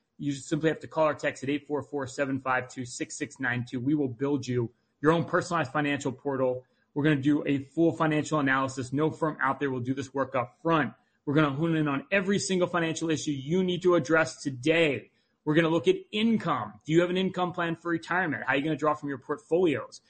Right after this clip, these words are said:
How are you gonna factor in inflation running at a forty-year high? How do you take Social Security? We're gonna put together a full income plan, show you how to draw from your portfolio over time and not run out of money.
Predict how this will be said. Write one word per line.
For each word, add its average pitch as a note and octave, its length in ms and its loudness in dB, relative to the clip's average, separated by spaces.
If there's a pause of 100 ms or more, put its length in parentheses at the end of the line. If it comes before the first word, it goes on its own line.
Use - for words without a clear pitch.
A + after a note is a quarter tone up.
(160)
How - 160 -2
are - 20 6
you A#3+ 80 2
gonna F#3 140 0
factor E3+ 320 2
in D#3 60 2
inflation D3 800 2
running D3 240 2
at C#3 80 0
a C3+ 40 -2
forty-year C#3+ 680 0
high? E3+ 360 2 (420)
How E3 160 2
do F#3 80 2
you F3+ 40 -2
take F3 220 0
Social E3+ 180 -2
Security? D#3+ 540 0
We're C#3+ 140 0
gonna D#3 100 -2
put C#3 120 -10
together D3 200 0
a C3 220 -2
full G#3 160 4
income D#3+ 300 0
plan, D3+ 400 -2 (260)
show E3+ 140 4
you - 20 8
how E3 60 8
to C#3+ 120 2
draw D#3 300 2
from G3+ 180 -4
your F#3 120 0
portfolio C#3+ 800 -2 (360)
over G3 280 4
time D#3 560 -2
and C#3 200 -2
not C#3+ 300 2
run C#3+ 160 0
out C3+ 160 0
of A#2 120 -4
money. B2+ 380 0